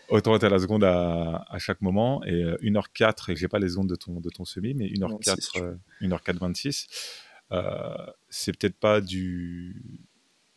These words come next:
Speaker 1: tu n'es peut-être pas athlète professionnel, mais il y a des athlètes professionnels qui ont, euh, des chronos de, de cette facture-là, en fait. Et, euh, ma question, c'est,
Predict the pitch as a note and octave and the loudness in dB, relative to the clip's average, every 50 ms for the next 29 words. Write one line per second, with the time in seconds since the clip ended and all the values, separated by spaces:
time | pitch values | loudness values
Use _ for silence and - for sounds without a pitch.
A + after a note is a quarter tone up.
0 | - - - A2+ G#2 F2+ A2+ F#2+ - - - - G#2 - A#2 A2+ G#2 - - F#2 | -14 -4 0 2 2 4 2 2 2 2 2 0 0 4 2 2 2 0 -4 -4
1 | G#2 F#2+ - G#2 G2+ G#2+ B2 C#3 C#3+ B2+ G#2+ - - _ _ _ - - A2 F#2 | -4 -4 -2 0 0 0 0 0 -2 -2 -4 -4 -8 _ _ _ -6 -4 -2 2
2 | F#2+ G#2+ A#2 A2 G#2+ G2 F#2+ F#2 - - F2 - - - - G2+ - - F#2+ G2 | 4 6 6 6 6 4 2 2 0 -2 -6 -10 -10 -12 -8 -8 -6 -2 0 2
3 | G#2 A#2+ B2 A#2+ - - - - G2 F#2+ F#2+ F#2+ G2 G2 F2+ E2+ E2 E2 E2 F2 | 2 2 2 0 -6 -14 -10 -4 -2 0 0 2 2 0 0 0 -2 -2 -2 -4
4 | E2 F2 F2 - - F2+ F#2 F#2 F2 F2 E2 E2 E2 E2 F2 F2 - - - - | -2 -2 -4 -4 -2 -2 -2 0 0 -2 -2 -4 -4 -4 -6 -6 -8 -8 -8 -8
5 | E2+ - - - F2+ G#2 A#2 A#2 - _ _ - - - - - _ _ _ _ | -8 -8 -6 -6 -4 -4 -4 -6 -10 _ _ -20 -20 -20 -20 -20 _ _ _ _
6 | _ _ _ _ _ _ _ _ _ _ _ _ _ _ _ _ _ _ - - | _ _ _ _ _ _ _ _ _ _ _ _ _ _ _ _ _ _ -20 -20
7 | - - - - - _ _ _ _ _ _ _ _ - - _ - G#2 F2+ F2 | -20 -20 -20 -20 -20 _ _ _ _ _ _ _ _ -20 -14 _ 0 2 4 4
8 | E2+ E2 E2 E2 E2 E2 E2+ F2 F2 F2+ G2+ F2 - - B2 C3 - - - F#2+ | 4 4 2 2 0 2 2 2 2 2 2 0 0 0 0 0 0 0 2 2
9 | F#2+ G2 | 2 2